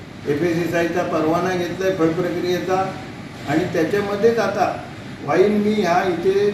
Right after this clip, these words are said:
तयार करणार आहे आणि त्याच्यासाठी <clears throat> एक्साईज खात्याकडून आता मला साधारण पंधरा एक दिवसात बहुतेक परवाना मिळेल.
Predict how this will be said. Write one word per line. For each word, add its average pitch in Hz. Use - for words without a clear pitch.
तयार 170
करणार 156
आहे 170
आणि 160
त्याच्यासाठी 156
<clears throat> 220
एक्साईज 175
खात्याकडून 156
आता 160
मला 156
साधारण 143
पंधरा 135
एक 160
दिवसात 156
बहुतेक 147
परवाना 170
मिळेल. 214